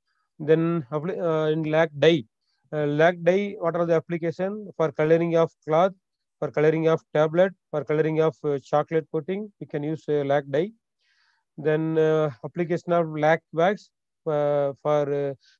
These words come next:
making shoe polish and floor polishes, for coating of, uh, fruit also, we can use lac wax. Uh, some are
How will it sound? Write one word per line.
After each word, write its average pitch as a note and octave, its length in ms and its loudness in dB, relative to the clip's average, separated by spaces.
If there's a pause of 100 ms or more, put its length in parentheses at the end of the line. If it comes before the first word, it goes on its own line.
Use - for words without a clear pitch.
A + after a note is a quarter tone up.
making E3+ 360 0
shoe F#3 340 -4
polish E3+ 380 0
and E3+ 160 -8
floor E3+ 260 0
polishes, D#3+ 540 -2 (560)
for D#3 140 0
coating E3 340 -2
of, E3 260 4
uh, D3+ 140 2
fruit - 280 -4
also, E3+ 440 -2
we D3+ 160 -8
can D3+ 160 -6
use D#3 200 -6
lac C#3+ 300 0
wax. E3+ 380 -4 (500)
Uh, D#3+ 420 2
some F3 280 0
are F#3 200 4